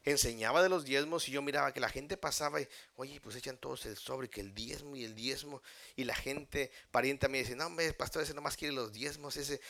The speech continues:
y fíjate que en, a-, en el carro que anda y todas las cosas." Gracias a Dios no tengo carro bueno, ¿verdad? Pero, este, el día que tenga va a decir, "No, mira, ya se lo compró." No, yo pensaba, y yo era mezquino, tacaño. No era de Monterrey, soy de San Luis,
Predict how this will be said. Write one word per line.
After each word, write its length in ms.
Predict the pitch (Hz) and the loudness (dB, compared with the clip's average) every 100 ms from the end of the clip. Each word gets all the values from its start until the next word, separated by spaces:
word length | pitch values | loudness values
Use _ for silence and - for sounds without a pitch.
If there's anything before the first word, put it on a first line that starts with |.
| - - | -12 -8
y 120 | 127 | -2
fíjate 280 | 139 156 135 | 2 0 0
que 80 | |
en, 260 | 127 120 113 - | -4 -4 -4 0
a-, 140 | 127 | 2
en 180 | 120 113 | 2 -2
el 160 | 110 101 | -2 2
carro 260 | 127 143 | 2 2
que 140 | - - | 0 -4
anda 260 | 151 139 | -2 -4
y 100 | 131 | -6
todas 180 | 143 139 | 2 4
las 100 | 127 | 4
cosas." 420 | - 143 131 - - - | 0 -6 -4 -8 -12 -4
Gracias 180 | 110 120 | -2 -2
a 60 | |
Dios 60 | 123 | -6
no 100 | 110 | -6
tengo 220 | 123 113 | -8 -6
carro 240 | 117 110 | -2 -2
bueno, 240 | 101 123 117 | -2 -4 -2
¿verdad? 200 | 113 120 | -4 -4
Pero, 220 | 101 98 - - - - | -6 -8 -12 -20 -20 -8
este, 180 | 120 - | -6 -2
el 60 | 120 | 2
día 100 | 135 | 4
que 140 | 135 | 4
tenga 260 | 139 143 151 | 4 6 6
va 60 | |
a 20 | |
decir, 140 | 123 123 | 4 2
"No, 120 | 104 | -2
mira, 160 | 120 107 | 0 4
ya 140 | 123 | 6
se 100 | 196 | 8
lo 140 | 190 | 6
compró." 500 | - - - 135 185 - - _ _ _ _ _ - - - - | 4 -10 2 6 6 2 -18 _ _ _ _ _ -20 -20 -20 0
No, 260 | 139 - - - - - - _ - _ _ _ _ _ | 4 4 0 -20 -20 -20 -20 _ -20 _ _ _ _ _
yo 180 | 139 196 | 8 8
pensaba, 600 | 208 190 - 185 180 165 - _ _ _ _ - | 10 8 10 12 10 8 2 _ _ _ _ -14
y 120 | 135 | -6
yo 160 | 135 156 | 0 2
era 120 | 156 | 2
mezquino, 720 | 147 - - - 165 156 110 - - - - _ _ - | 4 6 4 2 -6 -4 -4 -6 -14 -18 -18 _ _ -2
tacaño. 540 | - - 147 139 123 | -2 0 -2 0 -4
No 120 | 117 139 | 0 10
era 140 | 196 | 10
de 60 | 165 | 10
Monterrey, 460 | 139 135 160 131 | 6 8 8 6
soy 160 | 113 139 | 2 2
de 40 | |
San 180 | 135 120 | 2 0
Luis, 260 | 135 147 | 0 -2